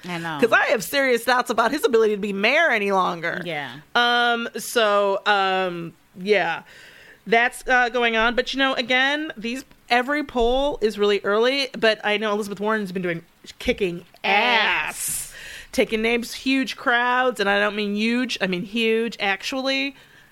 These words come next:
Speaker 2: Um, but there's a lot, there's still a long way to go. And of course, Biden is still by everybody's poll very much, uh, in the lead.
Speaker 1: Yeah. He gon-, you know what, and he gonna have that, I
Speaker 2: Yes.
Speaker 1: think, you know,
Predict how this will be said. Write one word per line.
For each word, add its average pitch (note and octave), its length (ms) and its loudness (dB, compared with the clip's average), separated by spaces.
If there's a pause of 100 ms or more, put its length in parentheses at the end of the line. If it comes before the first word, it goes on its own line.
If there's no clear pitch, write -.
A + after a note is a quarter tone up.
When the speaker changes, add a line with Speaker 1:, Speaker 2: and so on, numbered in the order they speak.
(140)
Speaker 2:
Um, G#3 680 0 (120)
but A#3 420 0
there's A3 160 2
a A3+ 40 -2
lot, A3+ 320 0 (600)
there's G3 240 0
still A#3+ 160 0
a G#3+ 60 0
long G#3+ 340 2
way A3+ 120 4
to G#3+ 60 2
go. F#3+ 460 -4
And G3+ 180 2
of G3 120 -2
course, G#3+ 380 0 (340)
Biden F#3+ 320 0
is F#3 80 -4
still F#3+ 200 -4
by F#3 140 2
everybody's F#3 380 0
poll E3+ 340 -4
very E3+ 200 -8
much, - 360 -12 (120)
uh, - 220 -10
in E3 180 -6
the D#3+ 60 -8
lead. - 220 -10 (100)
Speaker 1:
Yeah. D#3+ 300 -14 (580)
He G3 140 -2
gon-, E3+ 360 -4
you A3+ 140 -2
know G3 140 -2
what, F#3 240 -2
and A3 100 -2
he A#3+ 80 -2
gonna G3 240 0
have D3 340 -6
that, A2+ 280 -12 (120)
I F#3 120 0
Speaker 2:
Yes. D3+ 160 -6
Speaker 1:
think, B2 300 -12 (140)
you G3+ 160 -4
know, D#3+ 400 -4